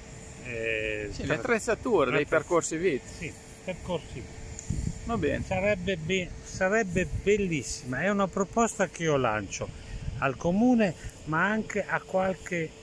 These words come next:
Speaker 1: come dire,
Speaker 2: Sponsor.
Speaker 1: una volta si chiamavano mecenati, una volta si chiamavano benefattori,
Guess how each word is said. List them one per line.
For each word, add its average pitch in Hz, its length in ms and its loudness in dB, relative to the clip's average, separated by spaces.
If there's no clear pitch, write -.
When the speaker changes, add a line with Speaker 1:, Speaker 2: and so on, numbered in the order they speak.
Speaker 1:
come 151 240 -2
dire, 139 480 4
Speaker 2:
Sponsor. 156 640 2
Speaker 1:
una 180 280 2
volta 185 400 2
si - 180 -6
chiamavano 151 600 2
mecenati, 135 1040 2
una 135 120 0
volta 127 600 4
si - 220 -6
chiamavano 127 840 0
benefattori, 127 920 0